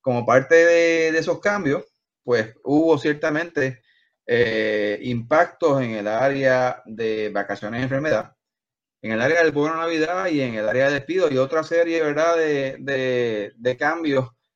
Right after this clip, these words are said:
que estaremos discutiendo contigo, ¿verdad?, durante los próximos días,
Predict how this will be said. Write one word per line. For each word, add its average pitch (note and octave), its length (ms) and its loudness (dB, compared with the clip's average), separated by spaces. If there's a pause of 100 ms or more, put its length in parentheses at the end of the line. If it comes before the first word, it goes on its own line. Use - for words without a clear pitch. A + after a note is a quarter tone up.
(100)
que B2 320 0
estaremos A#2 560 -4
discutiendo C3+ 1040 -2
contigo, B2+ 540 0
¿verdad?, A2 260 0
durante A2+ 300 -4
los G2+ 80 -6
próximos B2+ 340 -8
días, B2 400 -2